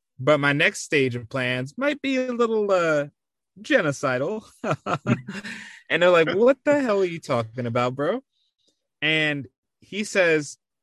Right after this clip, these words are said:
"Two-thirds of the world is gonna go." Because Vandal Savage goes into his history. Eighty thousand years ago, he slept near a meteor, which granted him immortality. So he's been alive, but he remembers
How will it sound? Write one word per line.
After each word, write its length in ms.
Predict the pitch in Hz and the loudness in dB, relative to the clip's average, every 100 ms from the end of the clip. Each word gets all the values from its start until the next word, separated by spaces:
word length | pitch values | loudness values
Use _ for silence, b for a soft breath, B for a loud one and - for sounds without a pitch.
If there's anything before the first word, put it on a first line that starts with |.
| _ | _
"Two-thirds 500 | - 214 220 202 185 | -8 -4 2 2 2
of 40 | 170 | -2
the 60 | |
world 420 | 143 135 131 123 120 | 0 2 2 0 -4
is 120 | 113 | -6
gonna 220 | 131 120 | -4 -4
go." 300 | 107 90 - _ _ _ _ _ 143 | -4 -8 -10 _ _ _ _ _ -4
Because 380 | 165 175 165 143 | 4 4 4 0
Vandal 400 | 151 151 151 147 | -4 -4 -4 -4
Savage 420 | 151 135 127 - | -2 -2 -2 -6
goes 200 | 123 117 | -6 -6
into 180 | 117 123 | -6 -8
his 140 | 104 - | -8 -8
history. 580 | 165 - 147 139 127 - _ _ _ | -10 -6 -4 -4 -6 -12 _ _ _
Eighty 240 | 180 165 156 | 0 2 2
thousand 340 | 147 139 131 | 2 0 -2
years 220 | 127 127 | -4 -4
ago, 320 | 123 127 123 | -2 0 0
he 80 | 123 | -4
slept 340 | 107 - 151 135 | -6 -2 -2 -2
near 220 | 139 127 | -2 -2
a 40 | |
meteor, 720 | 117 131 123 127 120 117 117 - _ _ | -2 -4 -4 -2 0 -2 -4 -8 _ _
which 200 | 120 113 - | -10 -10 -6
granted 280 | 143 139 127 | -2 -2 -2
him 180 | 135 123 | -6 -6
immortality. 960 | 147 143 135 135 117 120 113 113 107 - _ _ _ _ _ _ | -4 -2 -2 -2 -4 -2 -4 -4 -8 -12 _ _ _ _ _ _
So 180 | - 131 | -6 -4
he's 160 | 123 117 | -2 0
been 120 | 156 | 0
alive, 500 | 151 131 120 120 120 117 113 | 2 0 0 -2 -4 -8 -6
but 120 | 131 | -4
he 120 | 127 165 | -4 -4
remembers 840 | 135 135 160 131 113 110 110 | -2 -2 -2 -2 -4 -6 -10